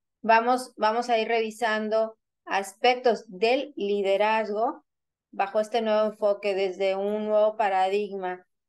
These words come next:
Vamos a ver qué, qué características hoy día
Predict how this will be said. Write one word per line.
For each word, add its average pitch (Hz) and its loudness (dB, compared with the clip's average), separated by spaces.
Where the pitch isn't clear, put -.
Vamos 214 2
a 208 4
ver 202 2
qué, 226 0
qué 247 -2
características 233 0
hoy 269 8
día 254 2